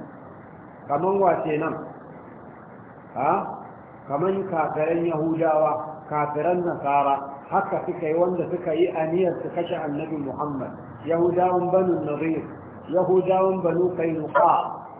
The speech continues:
wanda da ƙarfin tsiya aka fi su. Yahudawan Banu Quraiza haka suka yi aka fi ƙarfinsu, amma ba su ba da gaskiya ba, wato ainihin masu yawansu da Annabi Muhammad sallallahu alaihi wa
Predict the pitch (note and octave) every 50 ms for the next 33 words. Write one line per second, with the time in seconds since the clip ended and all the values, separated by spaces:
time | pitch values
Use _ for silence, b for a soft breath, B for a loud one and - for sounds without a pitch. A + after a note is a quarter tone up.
0 | - - B2 B2+ D#3 F3+ G3+ G3+ F#3+ F3 E3+ D3 D3 D#3 D3+ - F#3 F#3 G3 F3
1 | F3 F#3+ G#3 G#3 G3+ - - F3+ F3 F3 E3+ E3+ F3 E3+ D3+ E3 D3 - D#3 E3
2 | D#3+ C3+ C3+ B2+ A2+ - - - - - - - F3 F3+ F3 F#3+ F#3+ F3+ G3 G3
3 | G3 G3 G3 F#3+ F3+ F3 E3+ F3 F#3 F#3 - - D#3+ D#3+ D#3+ E3 E3+ F3 E3+ -
4 | C3+ A2 - - - - - - - - D#3 F3+ G3 - F#3+ E3+ - - F3+ -
5 | - F3 E3+ E3+ E3+ - G3 - - G3+ - - C#3 - - E3+ E3 D#3+ - E3
6 | E3 D#3+ - - - - - - - B B B B B B B B B B -
7 | - - C#3+ D3 D#3+ F3+ F#3+ F3+ F3 E3+ - D#3+ D3 G3 G#3 A#3 F3 E3+ D3+ C#3+
8 | D3+ D3+ - D#3 D#3 E3 D#3+ D#3+ D#3+ D#3 D3 D#3+ D#3+ D#3+ D#3+ - - - - -
9 | - C3 C#3 D3 C#3+ C#3+ D#3 D3+ D3+ E3+ F3 F3+ F3+ F#3 F#3 E3+ D3+ C#3 - -
10 | F#3 G#3 G#3+ G#3 G3+ F#3 E3 C#3+ - D#3+ E3+ E3 - - - - - - - D#3+
11 | D#3 D#3+ D#3 D#3 D#3+ E3+ E3+ F3 E3 D3+ D3 C3+ D#3 E3+ F3 E3+ E3 D#3 D3 -
12 | - F3 F3 F3+ E3+ E3 D#3 D3+ E3 D#3+ D3 D3 C#3+ C3+ C#3 D3 D3 C#3+ C#3+ C3